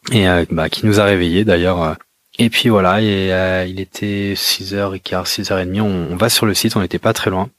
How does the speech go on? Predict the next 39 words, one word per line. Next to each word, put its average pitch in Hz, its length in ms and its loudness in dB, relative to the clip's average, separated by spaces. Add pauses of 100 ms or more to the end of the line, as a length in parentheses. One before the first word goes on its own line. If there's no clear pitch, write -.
On 104 160 2
rentre, 101 380 2
on 90 140 -4
récupère 90 360 -2
notre 98 300 -4
ticket - 280 0
à 104 40 4
l'entrée 95 320 0
avec, 87 280 -2
euh, 87 120 -2
toujours 127 260 2
avec 139 160 2
le 117 60 4
Jordan 98 320 0
Pass, 123 240 0
hein, 110 140 -2 (580)
euh, 95 360 -10
qui, 85 500 -6
dont 92 140 -4
Petra 98 540 -2
en 87 60 -4
fait - 160 -8
partie. 120 420 -6 (840)
Et 107 300 4
on 90 240 -2
a 87 80 0
bien 107 340 2
trente, - 460 -8
euh, 101 160 0
trente, 107 280 -2
trente-cinq, - 280 -4
alors 85 200 -4
trente-cinq - 340 0
minutes 113 180 4
de 107 80 0
marche 110 240 0
parce - 200 -4
que, - 120 -6
euh, 90 200 0